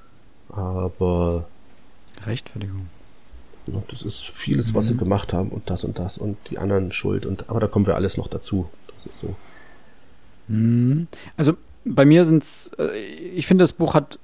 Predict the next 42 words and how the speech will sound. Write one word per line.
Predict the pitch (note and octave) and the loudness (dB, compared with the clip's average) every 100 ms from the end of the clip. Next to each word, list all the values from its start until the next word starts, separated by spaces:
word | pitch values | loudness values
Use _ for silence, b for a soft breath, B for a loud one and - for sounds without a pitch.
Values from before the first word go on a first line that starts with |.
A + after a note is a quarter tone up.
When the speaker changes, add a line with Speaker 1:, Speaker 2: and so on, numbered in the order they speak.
| - - | -8 -2
Speaker 2:
oder | A2+ | -2
für | - C3 | 2 4
mich | D#3 | 4
hat | D#3 | 2
sich | - | -2
das | B2+ | -4
Buch | - B2+ | -4 0
so | C#3+ | 2
gelesen, | C#3 C3 B2 | 4 4 4
hätte | A#2 A#2+ | 2 2
es | A2 - | -2 -4
zwei | - A#2 A2+ | 2 4 4
Hauptsäulen. | A2 - - F#2+ G#2+ | 0 -4 -8 -4 -2
Zum | A2+ C3 | 2 4
einen | C#3 D#3+ | 6 6
die | C#3 | 4
Identitätssuche, | C3 B2+ A2+ G2+ D#3 - G#3 F#3 | 2 2 2 2 2 4 2 2
diese | B2 A2+ | 2 0
Sinnsuche, | A2 D3 F#3+ F3+ G3 F#3 A3+ B3+ b b b b b | 6 10 10 8 4 4 0 -2 b b b b b
ähm, | B2+ B2+ C3 C3+ C3+ C3+ B2+ - - - - - - - - - - - E3 - - | 6 8 10 10 8 6 2 -10 -20 -20 -20 -20 -20 -20 -20 -20 -20 -10 -10 -10 -8
den | - B2+ G3 - B2+ | -4 -4 -6 0 2
eigenen | - - D#3+ B2+ | 6 6 8 6
Platz | B2+ C#3 - | 6 4 4
im | C#3 | 6
Leben | A#2+ C#3 E3+ | 8 8 6
zu | D3+ C3+ | 4 2
finden | - E3+ F#3+ A3+ A#3 - b b b - | 4 4 6 2 2 -6 b b b 2
und | C3+ | 4
eben | C#3 B2+ | 6 8
nicht | C3 F3+ - | 8 8 4
diesen | B2 B2 | 2 2
vorgefertigten | - D#3 C#3 B2+ A2+ - A2 | 6 6 6 2 2 2 2
Weg | G#2+ A2+ | 2 2
zu | - B2 | 0 2
gehen. | C3+ C#3+ | 4 6
Also | A2 A2+ A#2 A#2 | 4 4 4 2
Speaker 1:
Mhm. | G#2+ | 0
Speaker 2:
gerade | - A#2 B2 | 4 6 6
unser | A2+ G#2+ | 4 2
Protagonist | C3 A#2 A#2+ C3 D3 - | 2 4 6 4 4 0
hat | A#2+ | 0
ja | A2+ | 2